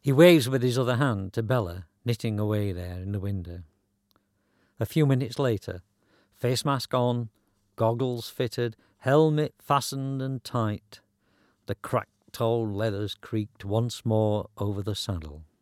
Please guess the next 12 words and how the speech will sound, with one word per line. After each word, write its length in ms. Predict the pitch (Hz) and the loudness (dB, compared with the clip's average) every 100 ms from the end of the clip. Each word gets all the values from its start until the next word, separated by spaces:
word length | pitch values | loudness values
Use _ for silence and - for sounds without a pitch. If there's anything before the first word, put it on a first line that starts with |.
| _ _ _ _ _ _ | _ _ _ _ _ _
He 140 | - | 0
raised 340 | 123 147 147 110 | 6 6 6 4
his 160 | 131 | -4
thumb, 380 | - 131 123 117 - _ _ _ - | 0 0 2 -2 -6 _ _ _ 2
let 160 | 151 147 | 2 8
go 220 | 160 180 | 10 10
of 100 | 143 | 6
the 100 | 147 | 2
Norton, 460 | 143 139 123 127 - _ _ _ _ - | 2 2 0 -6 -8 _ _ _ _ -10
and 180 | 90 90 | -6 -6
shot 560 | - - - 120 - | -6 -6 -2 0 2
off. 500 | 92 76 - - _ | 0 -2 -6 -20 _